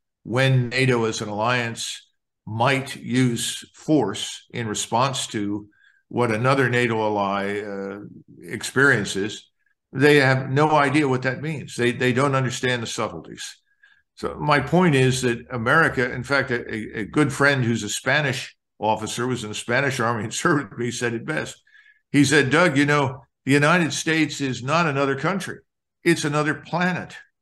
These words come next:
Well, <laughs> I, I think he's right. And, uh, you know, I spent most of my life very focused on Europe and the Middle East in particular, but pr-,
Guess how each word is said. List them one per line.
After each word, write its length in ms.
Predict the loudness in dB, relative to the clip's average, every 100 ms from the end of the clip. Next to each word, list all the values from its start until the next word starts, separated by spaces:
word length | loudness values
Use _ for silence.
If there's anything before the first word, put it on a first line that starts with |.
| _ _ _ _ _ _ _ _ _ _ _ _ _ _ _ -4
Well, 480 | 0 0 0 -4 -14 _ _
<laughs> 180 | _
I, 360 | 0 0 0 0
I 40 |
think 220 | 2 0 -2
he's 240 | -4 -2
right. 400 | -4 -4 -6 -12 -20 _ _ _ _ _
And, 480 | -2 0 0 0 0
uh, 300 | 0 0 -2
you 140 | -4
know, 140 | -4 -2
I 100 | -2
spent 320 | -2 -6 -4
most 300 | -2 -4 -4
of 80 | -6
my 220 | -4 -4
life 360 | -2 -4 -8 -6
very 240 | -2 -2
focused 500 | -2 -4 -2 -6 -4
on 220 | -6 -4
Europe 380 | 0 2 2 -2
and 180 | -4 -4
the 40 |
Middle 260 | -4 -2 0
East 260 | 0 0
in 140 | -4 -4
particular, 500 | -4 -4 -4 -2 -2
but 220 | -2 -4 -10 -18 -16
pr-, 280 | -8 -8 -10